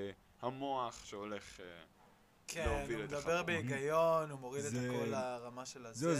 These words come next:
Speaker 3: זה מדהים לראות את האינטליגנציה שלו בתור ילד בן, כמו שאמרנו, נער כנראה בן אחד עשרה, שתים עשרה,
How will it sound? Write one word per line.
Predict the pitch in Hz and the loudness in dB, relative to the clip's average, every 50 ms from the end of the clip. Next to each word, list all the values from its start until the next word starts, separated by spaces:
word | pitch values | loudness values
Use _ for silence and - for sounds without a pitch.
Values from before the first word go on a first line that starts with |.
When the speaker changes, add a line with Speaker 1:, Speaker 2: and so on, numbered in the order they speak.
| 127 123 | 4 4
Speaker 3:
זה | 117 113 110 | 2 2 0
מדהים | 110 127 139 147 147 | 0 0 0 2 2
לראות | 143 139 139 147 - | 2 4 2 2 0
את | 151 - - | 0 2 2
האינטליגנציה | 139 131 123 - 131 123 120 113 131 151 170 - - 185 | 2 2 2 2 2 2 2 2 2 0 0 0 -2 -2
שלו | - 147 120 107 | 0 0 0 0
בתור | 98 98 - 113 110 107 110 | 0 -2 -4 -4 -4 -2 0
ילד | 110 110 110 107 104 101 | 0 0 0 0 0 0
בן, | 113 113 110 104 | 0 0 0 -2
כמו | - 107 101 95 | -4 -6 -8 -6
שאמרנו, | 110 104 107 117 117 117 113 110 | -6 -4 -2 0 0 2 2 2
נער | 98 92 95 104 107 | 2 2 0 0 0
כנראה | - - 101 95 98 104 107 | 0 -2 -2 0 0 0 2
בן | 104 113 113 | 2 2 2
אחד | 107 - - 98 95 | 2 0 0 -2 0
עשרה, | 101 - - 113 98 | -2 -2 -4 -4 -6
שתים | - - 107 101 95 | -4 -2 -2 -2 -2
עשרה, | 92 - - 95 92 101 | -2 -4 -4 -4 -4 -4